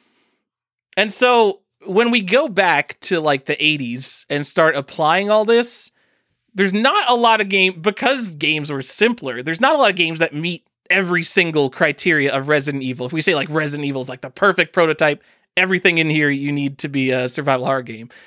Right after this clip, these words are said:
So we just start kind of picking and choosing elements of, uh, survival horror and saying, like, "Oh, this, there's some influence over here, some influence over here." And it becomes this thing where it's really hard to define,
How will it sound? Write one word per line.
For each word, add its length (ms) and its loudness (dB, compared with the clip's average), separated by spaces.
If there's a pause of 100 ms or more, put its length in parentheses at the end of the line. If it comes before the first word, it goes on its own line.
(140)
So 120 0
we 60 6
just 140 -2
start 300 2
kind 180 0
of 140 -4
picking 340 -2
and 100 -4
choosing 440 -2
elements 720 2
of, 280 2
uh, 280 0
survival 420 2
horror 240 4
and 100 -2
saying, 140 0
like, 180 -4
"Oh, 160 2
this, 380 -2 (400)
there's 160 2
some 140 2
influence 400 2
over 120 0
here, 220 4
some 160 -4
influence 320 -2
over 140 2
here." 420 2 (520)
And 200 4
it 100 0
becomes 400 2
this 200 0
thing 300 4
where 160 4
it's 200 -2
really 400 2
hard 460 2
to 540 -2 (520)
define, 800 0